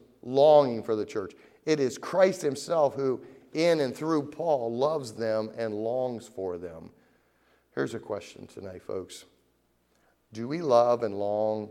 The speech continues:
through the heart of the Lord Jesus Christ like Paul did for our brothers and sisters? Do you, do you love your brothers and sisters like Jesus loves you, like Paul longed for those folks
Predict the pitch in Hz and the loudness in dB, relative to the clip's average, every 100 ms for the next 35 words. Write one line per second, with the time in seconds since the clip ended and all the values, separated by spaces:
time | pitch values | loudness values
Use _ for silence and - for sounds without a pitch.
0 | - 107 92 90 - 110 107 104 - 90 | -12 -10 -8 -10 -2 0 0 -2 -8 -8
1 | 95 95 92 95 87 90 - 98 92 87 | -6 -6 -6 -10 -14 -16 -14 -10 -10 -12
2 | - _ _ _ - 92 - 95 92 90 | -18 _ _ _ -12 -12 -12 -14 -12 -12
3 | 85 87 _ 92 90 87 - - _ _ | -14 -16 _ -10 -8 -8 -12 -20 _ _
4 | _ _ 110 98 104 90 87 - - - | _ _ -10 -8 -8 -8 -12 -16 -18 -18
5 | - - 50 - _ _ _ _ _ _ | -18 -16 -18 -18 _ _ _ _ _ _
6 | _ _ _ - 202 190 190 - 190 196 | _ _ _ -10 -8 -8 -10 -10 -10 -8
7 | 165 170 170 127 _ _ 143 139 143 131 | -6 -6 -8 -16 _ _ -8 -6 -4 -6
8 | 113 135 - 131 123 - _ _ _ _ | -8 -10 -10 -12 -12 -16 _ _ _ _
9 | _ - 135 131 131 131 127 127 123 123 | _ -2 0 0 -6 -6 -12 -8 -6 -6
10 | 127 127 123 _ _ _ _ _ - 127 | -8 -10 -10 _ _ _ _ _ -6 -6
11 | 113 - 120 120 123 117 120 123 120 123 | -6 -6 -4 -4 -4 -4 -4 -4 -8 -8
12 | 117 120 120 117 117 113 113 - | -6 -4 -6 -6 -4 -4 -4 -16